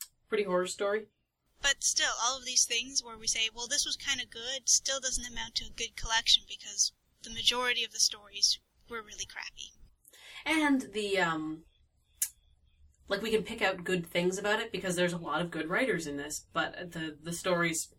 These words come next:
Speaker 1: not, uh, not a lot of great stories. And a lot of things that I just don't like about romance and, um,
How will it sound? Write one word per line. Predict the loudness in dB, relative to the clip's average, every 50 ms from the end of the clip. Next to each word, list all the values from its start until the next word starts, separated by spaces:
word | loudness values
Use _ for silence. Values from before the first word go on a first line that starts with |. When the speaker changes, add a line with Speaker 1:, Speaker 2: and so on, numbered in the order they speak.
| _ _ _ _ -10
Speaker 1:
not, | -6 -2 -2 -2 -2 -2 -6 _ _ -6
uh, | -6 -6 -6 -6 -10 -14 -20 -20 -20 -14 _
not | 6 8 10 10
a | 10
lot | 8 6 4
of | 2
great | 0 -4 -6 -6
stories. | -8 -8 -8 -8 -8 -8 -8 -10 -12 _ _ _ _ _ _ _ _ _ _ _ _ -20 -20 -20 _ _ -20 _ _ _ _ -20 -18 -4 0
And | 2 2 4
a | 4
lot | 2 4 4 6 6 4
of | 4 4
things | 4 6 6 6 4 4
that | 4 2
I | 2 2
just | 2 0 -2 -2 -2 -2
don't | 0 0 0 0 0
like | 0 0 0 0 2
about | 2 2 2 0 0 -4
romance | -4 -2 0 0 0 -2 -2 -4 -6 -8 -8 -4
and, | -2 0 2 2 2 2 0
um, | 0 0 0 -2 -2 -6 -8